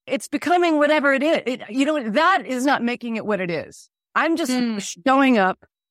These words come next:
Speaker 1: writing things down, having conversations. But what it is becoming is becoming despite anything that I'm saying about it or,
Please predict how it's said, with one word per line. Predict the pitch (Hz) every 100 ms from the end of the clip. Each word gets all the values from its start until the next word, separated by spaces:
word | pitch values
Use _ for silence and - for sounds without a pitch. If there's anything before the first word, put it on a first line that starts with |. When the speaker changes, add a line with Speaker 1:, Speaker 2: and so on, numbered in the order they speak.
| _ _ _ _ _
Speaker 1:
writing | 180 220 247 269
things | 277 262 208
down, | 208 190 196
having | 180 214 214 226
conversations. | 214 214 214 190 165 180 156 -
But | 180 -
what | 190 233 262
it | 269 -
is | 208 185
becoming | 202 - 185 180 165 165
is | -
becoming | 170 185 175 165
despite | 156 - 185 175 -
anything | 202 202 208 - 185 175 175 -
that | 151 151
I'm | 147 147 143 147 _ _ -
saying | - 190 180 170
about | 151 143 143
it | 135 135
or, | - 143 143 139